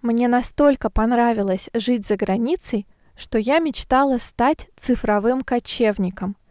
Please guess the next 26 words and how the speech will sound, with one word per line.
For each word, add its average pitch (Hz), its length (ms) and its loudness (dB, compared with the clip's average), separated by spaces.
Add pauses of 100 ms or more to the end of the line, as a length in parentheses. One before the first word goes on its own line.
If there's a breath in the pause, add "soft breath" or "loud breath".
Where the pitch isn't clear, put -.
(180)
digital 262 600 0
nomad 214 460 0 (120)
по-английски. 190 840 -4 (520)
Мне 240 260 0
нравился 262 680 0 (100)
образ 254 440 4
жизни 220 520 0
экспата. - 720 -4 (720)
Я 220 300 0
постоянно 269 680 -2
знакомилась 233 840 0
с - 140 -8
интересными 254 680 0
людьми 240 500 -2
из 226 220 -4
разных 269 420 -2
стран 269 460 -4 (440 soft breath)
и 254 140 0
училась 285 600 -2
понимать 214 720 -2
их 226 200 -8
культуру. 202 680 -2 (560)
Если 277 320 0
бы 247 160 0
я 240 220 2
захотела, 240 680 -4